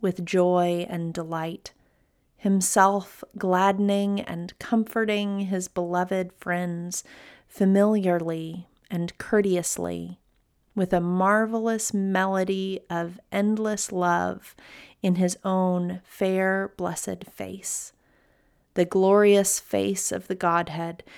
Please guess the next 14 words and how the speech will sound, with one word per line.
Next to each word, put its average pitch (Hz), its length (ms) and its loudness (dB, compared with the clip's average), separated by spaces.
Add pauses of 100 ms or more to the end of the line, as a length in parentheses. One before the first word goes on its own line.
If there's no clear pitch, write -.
(140)
which 180 300 -2
fills 220 560 6
heaven 185 400 0
full 202 640 2
of 170 240 -2
joy 165 580 0
and 165 320 -8
bliss. 170 540 -6 (1160)
God 175 260 2
showed 196 520 6
three 220 380 0
degrees 208 600 2
of - 180 -6
bliss, 151 540 -6